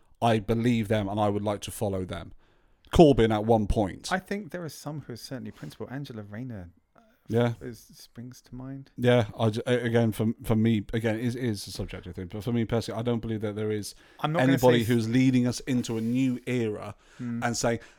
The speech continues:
Speaker 1: "This is what we need to do." We don't have critical thinkers anymore. We've just got people who are maintaining
Speaker 2: Critical
Speaker 1: at all
Speaker 2: thinkers
Speaker 1: times.
Speaker 2: don't tend, so this is gonna be an overgeneralization. I was about to say critical thinkers don't tend to be politicians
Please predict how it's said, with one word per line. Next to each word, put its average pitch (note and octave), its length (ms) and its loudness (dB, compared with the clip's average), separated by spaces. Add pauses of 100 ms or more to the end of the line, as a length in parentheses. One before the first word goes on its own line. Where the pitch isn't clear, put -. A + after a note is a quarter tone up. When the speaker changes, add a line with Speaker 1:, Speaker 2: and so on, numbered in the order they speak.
Speaker 1:
"This A2+ 320 0
is G#2+ 120 -2
what G#2+ 180 2
we G#2+ 100 0
need G#2+ 160 0
to A2 60 -2
do." A2 120 0
We A#2 140 0
don't A#2+ 260 2
have G#2+ 500 -2
critical A2+ 500 -4
thinkers A2 500 0
anymore. G2 260 -4
We've A2 140 -2
just G#2+ 120 -4
got A#2 120 0
people G#2 240 -2
who G#2 140 -2
are G2+ 80 -4
maintaining G2+ 680 -6 (120)
Speaker 2:
Critical E3+ 320 -6
Speaker 1:
at G#2+ 80 0
all G2 60 -6
Speaker 2:
thinkers A2 200 2
Speaker 1:
times. G#2 120 0
Speaker 2:
don't C3+ 200 0
tend, - 220 -8 (320)
so - 160 -16 (200)
this B2 200 -8
is G#2+ 60 -12
gonna F#2+ 200 -8
be F2+ 80 -10
an F2 60 -12
overgeneralization. F#2 580 -10
I G#2 40 -8
was G2+ 80 -10
about G#2 160 -12
to - 60 -16
say G#2+ 180 -10 (260)
critical - 260 -10
thinkers A2+ 380 -12 (200)
don't G#2+ 280 -12 (100)
tend G2+ 220 -14
to - 80 -20
be F#2+ 240 -16
politicians - 840 -20